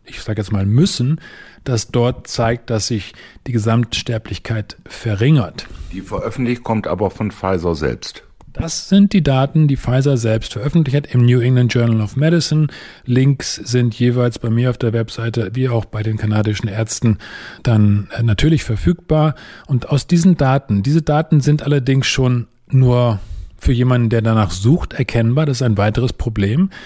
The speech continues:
Speaker 1: Also diese Daten, die ich jetzt gerade referiert habe, die hat, die hat Pfizer im Anhang versteckt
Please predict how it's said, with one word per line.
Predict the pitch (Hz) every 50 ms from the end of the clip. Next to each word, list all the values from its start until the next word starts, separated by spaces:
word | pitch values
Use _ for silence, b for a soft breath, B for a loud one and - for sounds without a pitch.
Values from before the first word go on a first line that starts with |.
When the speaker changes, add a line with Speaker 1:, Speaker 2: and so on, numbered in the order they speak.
| B B B
Speaker 1:
Also | - 123 113 110
diese | 110 131 139 160
Daten, | 143 - 120 117 135 143 147
die | 131
ich | 127 113
jetzt | 131 120 -
gerade | - - 117
referiert | 120 117 - 107 123 123 -
habe, | 135 143
die | 139 - 147
hat, | 135 - - - - - -
die | 151
hat | 147 139
Pfizer | - - 120 120 120 135 139
im | 131 147 147
Anhang | - - 135 156 131 127 127
versteckt | 113 - 113 104 95 - - 156 180 - - _ -